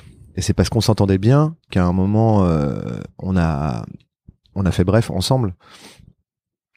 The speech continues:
Si à ce moment-là, j'avais été dit, euh, non, vas-y, Kian, je lui parle pas, de toute façon, c'est un nobody, euh, qui est le mec le plus puissant de cette soirée, et puis finalement, les,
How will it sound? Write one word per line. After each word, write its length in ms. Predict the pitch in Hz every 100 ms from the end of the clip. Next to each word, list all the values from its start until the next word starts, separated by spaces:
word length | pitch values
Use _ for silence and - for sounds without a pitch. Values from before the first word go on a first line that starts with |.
| - -
Si 240 | - -
à 60 | 101
ce 100 | -
moment-là, 260 | 101 107 113
j'avais 200 | 92 92
été 160 | 98
dit, 260 | 95 107 117
euh, 260 | 101 85 80
non, 120 | 92
vas-y, 200 | 95 98
Kian, 160 | 101 101
je 60 | 90
lui 60 |
parle 200 | 80 82
pas, 100 | -
de 80 | 101
toute 80 | -
façon, 220 | - 101
c'est 100 | 95
un 60 | 80
nobody, 480 | 85 90 87 104 95
euh, 160 | 82 82 _ - - -
qui 140 | -
est 60 | 95
le 100 | 95
mec 180 | 98
le 60 | 98
plus 160 | - 90
puissant 300 | - - 98
de 60 |
cette 140 | - -
soirée, 400 | 92 95 107 90
et 60 |
puis 280 | 82 - 78
finalement, 420 | 76 - 87 92
les, 380 | 101 85 78 76